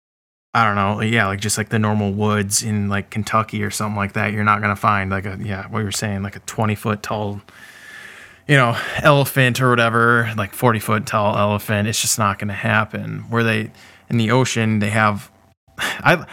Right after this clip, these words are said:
I really like what, how you put that, like, three sixty suspended animation type thing where, like, gravity's not working against them necessarily. They can,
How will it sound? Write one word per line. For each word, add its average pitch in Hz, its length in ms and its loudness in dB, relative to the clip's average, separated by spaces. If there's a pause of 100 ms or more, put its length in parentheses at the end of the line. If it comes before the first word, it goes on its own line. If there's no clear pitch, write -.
I 151 40 4
really 226 160 6
like 190 140 4
what, 135 120 4
how 127 80 2
you 120 120 4
put 143 200 0
that, 107 120 0
like, 107 240 -2
three 139 340 2
sixty 117 840 2 (420)
suspended 123 880 4
animation 120 760 4
type 120 300 2
thing 123 240 2
where, 117 140 4
like, 113 280 0
gravity's 117 540 2
not 117 220 2
working 117 340 2
against 113 420 0
them 117 160 2
necessarily. 117 960 2
They 110 140 0
can, 104 320 -4